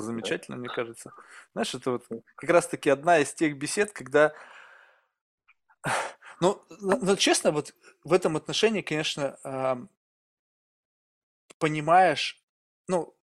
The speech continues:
Speaker 2: э, ведь разные беседы бывают, когда всё-таки удаётся как бы отщепить человека,
Speaker 1: Мгм.
Speaker 2: вот тебя, вот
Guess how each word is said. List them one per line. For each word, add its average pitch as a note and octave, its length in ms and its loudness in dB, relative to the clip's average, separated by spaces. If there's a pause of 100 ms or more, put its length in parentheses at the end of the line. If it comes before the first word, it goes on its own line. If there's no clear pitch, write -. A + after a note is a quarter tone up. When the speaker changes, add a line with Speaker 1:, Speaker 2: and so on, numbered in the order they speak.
(160)
Speaker 2:
э, F3 40 -14 (100)
ведь F3 240 -10
разные F#3+ 340 2
беседы C#3+ 400 -4
бывают, B2 440 -2
когда C#3+ 340 0
всё-таки D#3+ 440 -6 (360)
удаётся D#3 800 0 (300)
как C3+ 200 -4
бы C#3 140 4
отщепить E3 640 0
человека, C#3 680 0
Speaker 1:
Мгм. - 20 -2
Speaker 2:
вот A#2+ 400 -10
тебя, D3+ 380 2
вот D3+ 200 -14